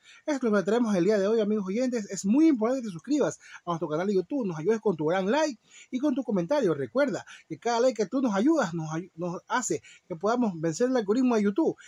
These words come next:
y así también que no nos silencien estas informaciones que tenemos que llevárselas al pueblo, como nadie más lo hace, como solo Radio Face nos tiene acostumbrados.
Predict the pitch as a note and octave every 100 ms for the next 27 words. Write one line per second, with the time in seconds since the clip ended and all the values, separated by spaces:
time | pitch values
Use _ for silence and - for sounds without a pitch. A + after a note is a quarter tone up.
0 | - - F3 C4 A#3 B3+ D4 F#3+ F3 G#3
1 | A#3 - - - G#3+ C#4 B3 F3+ B2+ -
2 | - A3+ A#3+ B3 G#3 F#3+ A3+ G#3+ E3+ F3+
3 | G#3+ G#3 D#3 F3 E3+ F#3 C#3 A#2 D#3+ D3
4 | A2 - D#3 F#3 G3+ G#3 G3+ B3+ C4+ C4
5 | - - - - E3 D#3 B3 A#3 G3 D#3
6 | D#3 C#4 D4 - _ _ - D3 E3 F#3
7 | F3+ F3 D#3 F#3+ B2+ G#2+ -